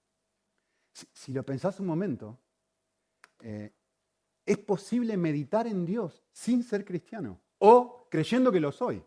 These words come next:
Pero es imposible tener comunión genuina con Dios sin verdaderamente serlo.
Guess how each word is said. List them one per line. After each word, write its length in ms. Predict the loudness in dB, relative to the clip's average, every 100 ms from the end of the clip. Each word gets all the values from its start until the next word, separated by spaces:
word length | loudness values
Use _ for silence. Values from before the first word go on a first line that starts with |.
| _ _ _ _ _ _ _ _ _ _ _
Pero 200 | -2 2
es 160 | 2 0
imposible 960 | -2 0 -6 -8 -10 -6 -6 -6 -10 -14 _ _ 0
tener 340 | 4 4 2
comunión 480 | 0 4 4 4 2
genuina 540 | -2 0 2 2 2
con 200 | -2 -4
Dios 400 | -4 -6 -8 _ _ _ _ _ _
sin 400 | -10 0 4 6
verdaderamente 680 | 6 6 0 0 0 0 -4
serlo. 440 | -4 -4 -6 -10